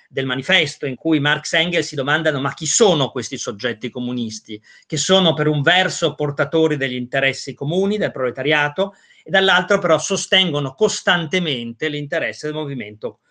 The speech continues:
complessivo. Mm? Sui soggetti complessi-, sui soggetti comunisti forse Tosel è un po' elusivo,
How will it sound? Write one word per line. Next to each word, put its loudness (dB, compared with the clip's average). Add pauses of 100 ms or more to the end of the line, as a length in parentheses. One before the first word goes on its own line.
(100)
complessivo. -2 (160)
Mm? -2 (300)
Sui 0
soggetti 2
complessi-, -2
sui -2 (160)
soggetti 0
comunisti -2
forse -4
Tosel 0
è 4
un 0
po' 2
elusivo, 0